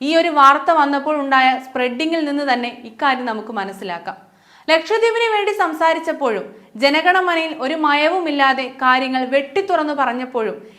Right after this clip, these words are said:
എതിരാളികൾ അയാളുടെ ചോരയ്ക്കായി വേട്ട ചെന്നായ്ക്കളെ തയ്യാറാക്കി കഴിഞ്ഞിരുന്നു എന്നതാണ് വാസ്തവം. പൃഥ്വി പ്രൊപ്പഗണ്ട സിനിമകളിൽ അഭിനയിക്കുന്നു എന്നതായിരുന്നു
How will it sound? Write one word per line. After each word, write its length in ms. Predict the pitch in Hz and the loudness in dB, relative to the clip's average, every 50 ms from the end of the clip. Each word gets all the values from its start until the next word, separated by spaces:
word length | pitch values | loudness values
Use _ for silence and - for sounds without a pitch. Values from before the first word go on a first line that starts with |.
| - - | -8 -2
എതിരാളികൾ 640 | 254 277 277 339 370 370 359 339 320 302 302 302 285 - 240 | 0 0 2 4 4 4 4 4 2 0 -2 -4 -2 0 0
അയാളുടെ 640 | 247 254 269 277 285 302 302 302 277 277 277 277 - - | 2 2 4 4 4 4 4 2 2 0 0 -2 -6 -4
ചോരയ്ക്കായി 580 | 262 247 254 269 294 311 302 302 269 262 254 | -2 0 0 0 0 0 0 0 -2 -2 -2
വേട്ട 420 | - 202 220 233 240 262 254 262 330 | -4 -6 -4 -4 -4 -2 -2 -2 -2
ചെന്നായ്ക്കളെ 720 | 330 - 285 262 262 262 262 269 269 277 277 277 269 269 254 | -2 -2 -4 -4 -2 -2 -2 -2 -4 -4 -4 -4 -4 -4 -4
തയ്യാറാക്കി 520 | 226 214 220 233 233 247 247 240 247 277 | -4 -2 0 0 2 2 0 0 -4 -6
കഴിഞ്ഞിരുന്നു 640 | 269 - 226 220 226 240 247 240 226 226 226 220 - | -4 -4 -4 -2 -4 -4 -6 -8 -8 -8 -10 -10 -12
എന്നതാണ് 460 | - 214 214 226 220 208 196 185 185 180 | -12 -12 -10 -6 -4 -4 -4 -4 -4 -6
വാസ്തവം. 640 | 180 180 180 185 - 190 180 185 185 - - _ _ _ _ _ _ _ - | -6 -8 -8 -10 -14 -14 -12 -12 -14 -16 -20 _ _ _ _ _ _ _ -2
പൃഥ്വി 420 | 269 277 277 - 330 320 311 311 - | -2 -2 -2 -2 -4 -6 -6 -4 -2
പ്രൊപ്പഗണ്ട 520 | 285 269 262 269 359 359 359 359 359 359 | 0 0 0 2 4 4 4 4 2 0
സിനിമകളിൽ 600 | 349 359 320 277 277 285 294 285 294 285 285 277 - | 0 -2 -2 -4 -4 -4 -4 -2 -2 -2 -2 0 0
അഭിനയിക്കുന്നു 720 | 233 226 226 254 269 302 294 294 277 294 294 262 262 262 277 269 | 0 0 0 -2 -4 -4 -4 -4 -4 -4 -4 -4 -4 -4 -6 -6
എന്നതായിരുന്നു 720 | 240 226 247 247 240 226 214 190 190 196 185 190 - - | -6 -6 -4 -2 0 0 0 -2 -4 -8 -10 -12 -14 -18